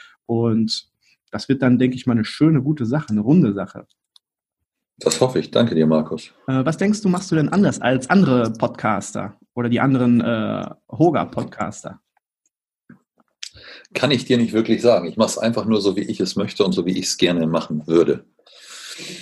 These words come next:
Speaker 1: Okay.
Speaker 2: Was alle anderen machen, du. Hauptsache, wir haben alle unseren Spaß dabei und
Speaker 1: Mhm.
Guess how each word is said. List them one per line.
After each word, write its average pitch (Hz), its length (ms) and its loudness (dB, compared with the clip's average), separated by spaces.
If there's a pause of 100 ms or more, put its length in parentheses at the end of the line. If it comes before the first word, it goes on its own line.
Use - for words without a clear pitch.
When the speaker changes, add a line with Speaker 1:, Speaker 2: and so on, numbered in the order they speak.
(300)
Speaker 1:
Okay. 120 380 -10 (1120)
Speaker 2:
Was 95 240 2
alle 101 200 4
anderen 113 260 4
machen, 107 300 0
du. 92 240 0
Hauptsache, 113 400 0
wir 90 100 2
haben 92 220 0
alle 110 200 4
unseren 92 280 -2
Spaß - 340 -4
dabei 82 420 2
und 82 460 -4
Speaker 1:
Mhm. - 60 -20